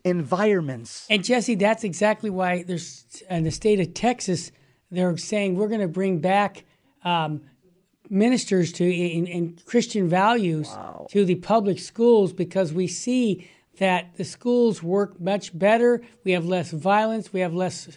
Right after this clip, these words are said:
Speaker 2: um, uh, people being stolen because they do have a benchmark about morality, and we need to bring that back. So,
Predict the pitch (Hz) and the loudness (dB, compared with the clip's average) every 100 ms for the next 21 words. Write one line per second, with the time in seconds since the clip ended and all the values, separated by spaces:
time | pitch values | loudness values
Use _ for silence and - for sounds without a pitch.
0 | - 170 156 151 _ _ - 170 165 - | -4 -2 -2 -8 _ _ -8 -8 -6 -6
1 | 208 165 - 185 - - 208 226 233 240 | -6 -6 -2 -2 -2 0 2 2 2 0
2 | 240 - - 170 196 170 - _ 185 190 | -4 -20 -12 -2 0 0 -6 _ -2 -2
3 | 180 220 190 196 160 202 220 - 185 170 | -2 -2 0 -2 -2 0 0 -2 -4 -2
4 | 160 - 165 175 170 175 175 196 208 165 | -2 -4 -4 -2 -4 -2 0 0 0 -2
5 | 151 165 170 180 170 160 180 175 160 151 | -4 -4 -4 -4 -4 -2 0 0 -2 -2
6 | 185 170 170 | -2 -2 -8